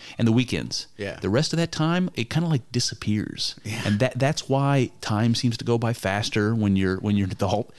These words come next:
Speaker 2: Yeah.
Speaker 1: because you, we just erase all the bullshit that doesn't matter. And it's, like, most of our lives. It's fucking terrible.
Speaker 2: Yeah.
Speaker 1: So that's my theory.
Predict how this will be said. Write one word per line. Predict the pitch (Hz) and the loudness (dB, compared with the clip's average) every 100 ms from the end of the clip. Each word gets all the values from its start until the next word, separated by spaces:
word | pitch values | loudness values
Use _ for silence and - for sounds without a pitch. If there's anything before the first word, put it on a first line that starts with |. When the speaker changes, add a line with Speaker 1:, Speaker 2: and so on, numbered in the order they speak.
| - | -14
Speaker 2:
Yeah. | 104 | -8
Speaker 1:
because | 101 120 110 | -4 0 0
you, | 147 | 2
we | |
just | 196 - 107 | 0 0 -2
erase | 110 113 147 - | 0 2 2 0
all | 107 | -4
the | 123 | -4
bullshit | 110 113 139 - 92 - | 0 0 0 0 -2 -2
that | 92 | -2
doesn't | 117 123 | 0 2
matter. | 101 120 - - - - - - - | 2 0 -2 -6 -16 -20 -20 -10 -2
And | 104 | -2
it's, | - | 0
like, | 120 | 0
most | 98 107 135 131 | 2 4 2 2
of | 127 | 2
our | 123 | 2
lives. | 127 165 - - | 2 0 -2 -6
It's | - | -8
fucking | - - - 90 - - 123 - | -8 -8 -4 -6 -8 -18 -18 -8
terrible. | - 156 80 - - - | 0 0 0 -6 -18 -18
Speaker 2:
Yeah. | - 98 92 - - - - - - | -10 -8 -10 -14 -20 -20 -20 -20 -14
Speaker 1:
So | - | -6
that's | 98 - | -4 -2
my | 85 | -4
theory. | 80 78 | -4 -8